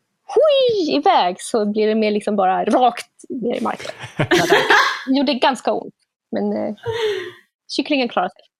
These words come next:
Speaker 2: Vilken tur. Då är det
Speaker 1: Ja.
Speaker 2: Fjorfangs tur. Nu kan du tjäna sex ära på det här. Om du har möjlighet att, eh, att ta den.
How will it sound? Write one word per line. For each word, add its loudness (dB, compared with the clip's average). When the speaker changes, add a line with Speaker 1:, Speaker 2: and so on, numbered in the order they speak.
Speaker 2:
Vilken 0
tur. -4
Då 2
är 4
det 4
Speaker 1:
Ja. 2
Speaker 2:
Fjorfangs 2
tur. -4
Nu 0
kan 0
du 2
tjäna 0
sex -4
ära 2
på -6
det 2
här. 0
Om 0
du 0
har 0
möjlighet -2
att, -4
eh, 0
att -4
ta -2
den. -6